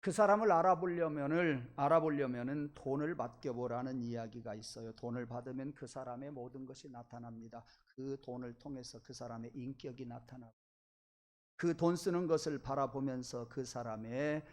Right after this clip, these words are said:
사고방식이 다 거기에, 에, 새겨져 있고요. 그 사람의 됨됨이가 전부 나타나게 되어 있습니다.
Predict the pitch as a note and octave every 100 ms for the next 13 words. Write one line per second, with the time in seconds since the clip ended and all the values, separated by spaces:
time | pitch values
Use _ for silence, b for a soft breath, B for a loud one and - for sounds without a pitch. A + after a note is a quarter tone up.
0 | B - - D#3+ E3+ F#3 F3+ D#3+ C#3+ C3
1 | B2 B2 - A2+ A2+ A#2 A#2+ C3 C#3 -
2 | - A2 A#2 A#2+ C3 C3+ B B _ G#2+
3 | A2 - E3 D3 C3 B2+ B2 A#2 - -
4 | - C3 B - C#3+ - B2+ A#2+ A#2+ A#2+
5 | - C3+ C3+ C#3+ D3 B2+ A#2+ C#3 C#3 -
6 | B2 B2+ A#2+ B2 C#3 C#3 B2 G#2+ A2 A2+
7 | G#2+ C3 - G#2+ A2+ C#3 - C3+ - G#2
8 | F#2+ -